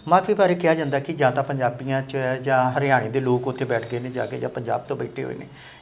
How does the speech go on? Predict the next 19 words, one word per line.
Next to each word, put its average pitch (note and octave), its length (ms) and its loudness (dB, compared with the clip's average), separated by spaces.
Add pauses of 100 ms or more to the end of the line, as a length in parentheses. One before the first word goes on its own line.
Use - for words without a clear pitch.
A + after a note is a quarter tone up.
ਜਾਂ D3+ 80 6
ਪਾਕਿਸਤਾਨ C#3 500 6
ਵਾਲੇ C#3 180 8
ਲੋਕ C3 340 4
ਨੇ। B2+ 240 -2 (320)
ਮਾਫੀਆ D#3+ 380 12
ਦੇ G#3 80 8
ਵਿੱਚ F3 180 2
ਵੀ E3+ 80 -2
ਕੋਈ F3+ 120 6
ਬਾਹਰੋਂ D3+ 360 12
ਨਹੀਂ D3 240 4
ਹੈ, B2 100 4
ਕਹਿੰਦੇ E3+ 240 0
ਸਾਡੇ D3+ 280 4
ਆਪਣੇ C3+ 280 2
ਹੀ F3 60 -4
ਨੇ C#3 100 -4
ਉੱਥੇ। - 220 -10